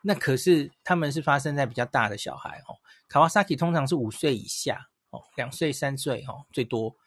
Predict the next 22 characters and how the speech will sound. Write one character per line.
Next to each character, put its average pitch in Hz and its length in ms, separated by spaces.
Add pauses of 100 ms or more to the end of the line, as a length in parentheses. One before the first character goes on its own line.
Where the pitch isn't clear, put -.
(140)
五 117 120
岁 160 260
以 113 40
下 147 280
的 123 80
小 110 180
小 98 200
孩。 - 340 (380)
那 151 80
可 135 120
是 180 140
这 190 220
一 156 120
次 - 240
的 135 140
这 143 100
个 147 60
Miss 143 320
C 143 140
主 117 280
要 131 240
是 117 380